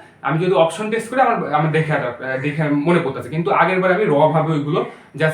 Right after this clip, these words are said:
ইনফরমেশন put in করে গেছি, আর মনে থাকে না, রিকল করতে পারি না, মেমোরাইজ করতে পারি না। তো এইভাবে করা যাবে না। তো এইভাবে আমি সবগুলো টেকনিক চেঞ্জ করলাম, যেগুলো মুখস্থ করার জিনিসপাতি ছিল, এরকম করে ছন্দ বানাইলাম। জিকের ক্ষেত্রেও সেম, তুমি অনেক ছন্দ বানাইতে থাকবা।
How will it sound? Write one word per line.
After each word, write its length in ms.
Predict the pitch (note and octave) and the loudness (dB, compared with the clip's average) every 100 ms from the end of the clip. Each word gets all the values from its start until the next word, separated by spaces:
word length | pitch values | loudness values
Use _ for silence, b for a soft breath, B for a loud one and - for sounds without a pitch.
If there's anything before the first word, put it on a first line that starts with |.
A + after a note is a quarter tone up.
| F3 | -2
ইনফরমেশন 480 | F3+ F3 D#3+ F3+ D#3+ | -2 0 0 -2 -4
put 120 | F#3+ | -4
in 120 | F3+ F#3 | -4 -2
করে 140 | F#3 | -2
গেছি, 160 | F#3 G#3+ | -2 -2
আর 140 | F3 | -2
মনে 200 | E3 D3+ | 0 -2
থাকে 180 | C3 A#2 | -2 -8
না, 60 | |
রিকল 320 | G#2+ D#3+ F3+ D#3 | -6 -4 -2 -2
করতে 220 | D3 C3+ | -4 -6
পারি 140 | A#2 | -8
না, 60 | A2 | -4
মেমোরাইজ 340 | D#3 D#3+ D3 C#3+ | -2 0 -2 -4
করতে 200 | B2+ A#2+ | -10 -8
পারি 160 | A2 | -10
না। 100 | G2+ - | -10 -8
তো 60 | |
এইভাবে 320 | E3 D#3 E3+ E3 | -4 -2 0 0
করা 240 | D#3+ C3 | 0 0
যাবে 200 | A2 G2+ | -2 -8
না। 80 | - B B - | -12 B B -6
তো 100 | F#3 | -2
এইভাবে 380 | G3 G3 G3 | 0 2 0
আমি 140 | G3+ G3 | 0 -4
সবগুলো 280 | F#3+ E3 F#3 | -4 -4 -4
টেকনিক 340 | F3+ F3 D3+ C#3+ | -2 -2 -2 -4
চেঞ্জ 160 | C3+ | -6
করলাম, 180 | B2+ B2 | -6 -6
যেগুলো 300 | D3 D3+ E3+ | -4 -2 0
মুখস্থ 300 | E3 D#3+ D#3+ | 0 -2 -4
করার 220 | D#3+ D#3 | -2 -2
জিনিসপাতি 380 | D3 D3 D3 C#3+ | 0 -2 -4 -4
ছিল, 120 | C#3+ | -4
এরকম 260 | C3+ C3+ C#3 | -6 -4 -4
করে 240 | C#3+ F3+ B B | -2 -4 B B
ছন্দ 260 | F3+ F3+ D#3+ | -2 2 2
বানাইলাম। 640 | B2 A#2 A2+ - - D3+ | 0 -2 -8 -10 -12 -6
জিকের 220 | A3+ G#3+ | 0 2
ক্ষেত্রেও 320 | F#3+ F3+ F3 | 2 -2 -2
সেম, 280 | D3+ C#3+ C#3 F#3 | 0 -2 -2 -4
তুমি 140 | F#3 | 0
অনেক 160 | E3+ E3 | 0 0
ছন্দ 180 | D#3+ | 0
বানাইতে 280 | D#3 C#3+ B2+ | 0 0 -2
থাকবা। 360 | B2+ B2+ C3 | -4 -6 -8